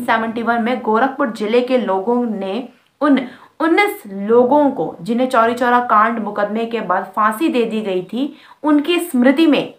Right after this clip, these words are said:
शहीद स्मारक समिति का निर्माण भी किया। इस समिति ने नाइनटीन सेवेंटी थ्री में चौरी चौरा में करीब बारह मीटर ऊंचा एक मीनार बनाया। इसके दोनों तरफ एक शहीद को फांसी से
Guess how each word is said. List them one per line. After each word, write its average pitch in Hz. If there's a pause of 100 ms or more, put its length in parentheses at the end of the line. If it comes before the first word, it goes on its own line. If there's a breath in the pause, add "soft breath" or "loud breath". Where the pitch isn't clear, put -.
(220)
शहीद 294
स्मारक 240
समिति 220
का 202
निर्माण 180
भी 202
किया। 240 (680 soft breath)
इस -
समिति 311
ने 254
नाइनटीन 214
सेवेंटी 269
थ्री 254
में 208
चौरी 214
चौरा 240
में 202
करीब 208 (540 loud breath)
बारह 277
मीटर 240
ऊंचा 220
एक 233
मीनार 185 (120)
बनाया। 165 (480)
इसके 269
दोनों 294
तरफ 269 (320 loud breath)
एक 262 (220)
शहीद 269
को 277
फांसी 247
से 262